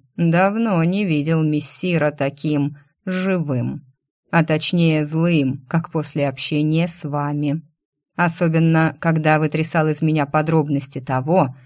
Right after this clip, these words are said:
как вы здорово съехали с лестницы». «Ты за этим явился сюда? Сказать, что твой хозяин рассержен?» «Нет», — Лич поджал полупрозрачные губы. «Велено принести вам мазь,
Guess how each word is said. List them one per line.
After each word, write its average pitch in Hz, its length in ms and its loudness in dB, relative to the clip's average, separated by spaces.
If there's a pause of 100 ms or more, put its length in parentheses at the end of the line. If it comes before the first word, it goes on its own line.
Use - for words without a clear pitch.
(320)
как 190 220 2
вы 185 160 0
здорово 220 580 0
съехали 165 640 -4
с - 180 -6
лестницы». 151 800 -6 (880)
«Ты 240 120 4
за 226 120 2
этим 269 320 4
явился 175 520 0
сюда? 151 480 -4 (140)
Сказать, 170 420 2
что - 180 -6
твой 170 220 0
хозяин 165 460 2
рассержен?» 165 800 -2 (540)
«Нет», — 165 680 2 (380)
Лич 160 380 0
поджал 165 420 -2
полупрозрачные 156 1000 -2
губы. 151 480 -4 (680)
«Велено 165 520 4
принести 160 540 0
вам 151 220 -2
мазь, 139 540 -6